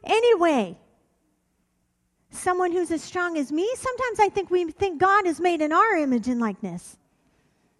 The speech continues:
Well, if I couldn't do it and I can't figure it out, there must not be a way. Instead of us being made in the image and likeness of the one who created everything that we see by saying, "Let there be."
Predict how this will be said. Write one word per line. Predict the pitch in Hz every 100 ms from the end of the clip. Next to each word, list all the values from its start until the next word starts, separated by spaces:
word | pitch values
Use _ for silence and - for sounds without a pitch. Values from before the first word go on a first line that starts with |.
| _ _ _ _ _ _ _ _
Well, | 269
if | 262
I | 320 427
couldn't | - 403 294
do | 262 254
it | 269
and | 302
I | 277 392
can't | - 359 254
figure | 277 262
it | 254
out, | 247 262
there | - 262
must | 269 247 269 -
not | 247 269
be | 254 311
a | 330
way. | 359 349 311 349 _ _ _ _ _ _ _ _ _ _ _ _ _ _ _ _ _
Instead | - 277 - 320
of | 285
us | 311 403
being | - 330 302
made | 294
in | 294 285
the |
image | 262 302 311 285
and | 277
likeness | 302 320 330
of | 311
the | 254
one | 294 330
who | 330 330
created | - 330 349 339 311
everything | 320 403 370 339
that | 302
we | 269
see | 302 - 403
by | 302
saying, | 285 - 392 339 349
"Let | 370 392
there | 403 415
be." | 403 554 571 254